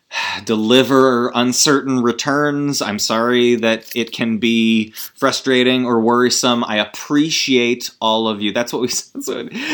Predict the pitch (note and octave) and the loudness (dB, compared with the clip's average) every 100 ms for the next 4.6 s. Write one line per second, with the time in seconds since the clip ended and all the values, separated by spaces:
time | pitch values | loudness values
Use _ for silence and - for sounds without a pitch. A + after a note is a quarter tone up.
0 | C#4+ - G#3+ G#3+ F3 D#3 C#3 D3+ C3 A#2 | -2 0 2 4 4 4 4 2 2 2
1 | A2 G#2 G#2+ G#2+ A2+ G#2 G#2 G#2+ G#2+ A2 | 0 0 0 0 0 0 0 -2 -2 -4
2 | G#2+ A#2 G#2 G#2+ G2+ A#2 A#2 - G#2+ - | -2 0 0 0 -2 0 0 0 -2 -2
3 | F#2+ G#2+ G2+ - A2 G2 F2 G2+ C#3 C3 | -4 0 0 -2 -4 -6 -8 -4 -2 0
4 | F3+ F3+ D#3 A#2 F#2+ E2+ | 0 0 0 0 -2 -8